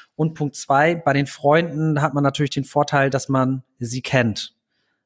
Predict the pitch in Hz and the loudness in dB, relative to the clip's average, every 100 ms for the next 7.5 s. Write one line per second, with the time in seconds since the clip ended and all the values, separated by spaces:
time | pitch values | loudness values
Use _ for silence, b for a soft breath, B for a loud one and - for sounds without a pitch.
0 | _ 127 147 160 160 139 151 143 123 120 | _ -2 0 0 0 0 4 2 2 -4
1 | - 151 160 165 165 165 143 143 139 139 | 0 0 2 2 2 2 2 0 -2 -4
2 | 120 143 143 131 - 139 147 - 143 139 | -4 -2 0 0 -2 0 0 2 0 2
3 | 139 135 131 143 135 131 127 B B B | 2 2 0 0 2 2 0 B B B
4 | B - 135 135 131 - _ _ - 151 | B -4 0 2 2 -2 _ _ -2 0
5 | 180 170 170 175 - 147 143 233 240 185 | 2 2 2 2 -2 0 0 -2 0 0
6 | 180 185 175 160 165 165 - 156 190 240 | 2 2 2 2 0 0 -4 2 2 2
7 | - - 185 190 | 0 2 4 4